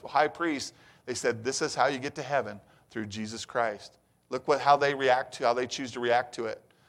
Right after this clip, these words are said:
They say, "When they heard that, they were cut to the heart and took counsel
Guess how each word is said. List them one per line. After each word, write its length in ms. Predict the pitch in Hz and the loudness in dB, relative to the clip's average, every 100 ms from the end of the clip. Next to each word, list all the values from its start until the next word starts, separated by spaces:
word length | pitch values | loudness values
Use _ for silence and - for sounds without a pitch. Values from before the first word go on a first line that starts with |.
| _ - | _ -4
They 100 | 123 | -4
say, 200 | 120 127 | 0 0
"When 160 | 120 131 | 0 0
they 100 | 127 | -2
heard 300 | 139 165 160 | 2 2 8
that, 400 | 151 117 - - _ _ _ _ | 8 6 0 -20 _ _ _ _
they 80 | 120 | -6
were 120 | 113 | -6
cut 320 | 110 - 147 - | -6 0 0 2
to 80 | 151 | 0
the 120 | 139 | 2
heart 400 | 147 127 107 - - - | 6 6 6 -2 -18 -18
and 160 | 117 101 | -16 -8
took 200 | 135 135 | -8 -6
counsel 600 | 156 131 113 107 101 | -2 -2 -2 -8 -10